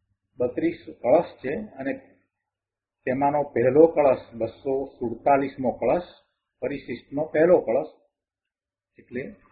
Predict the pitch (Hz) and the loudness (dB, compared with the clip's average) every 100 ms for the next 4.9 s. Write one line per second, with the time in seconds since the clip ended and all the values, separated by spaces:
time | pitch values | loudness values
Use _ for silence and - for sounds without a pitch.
0 | _ _ _ _ - 120 - 135 123 113 | _ _ _ _ -12 -10 -8 -8 -8 -4
1 | 135 143 - 131 113 147 156 - _ _ | -2 -2 -4 -6 -4 0 0 -2 _ _
2 | _ _ _ _ _ _ _ _ _ _ | _ _ _ _ _ _ _ _ _ _
3 | _ _ _ _ _ _ - 123 131 131 | _ _ _ _ _ _ -10 -6 -4 -4
4 | 127 123 123 120 120 123 - 135 185 | -6 -6 -6 -2 -2 -2 -4 -12 -14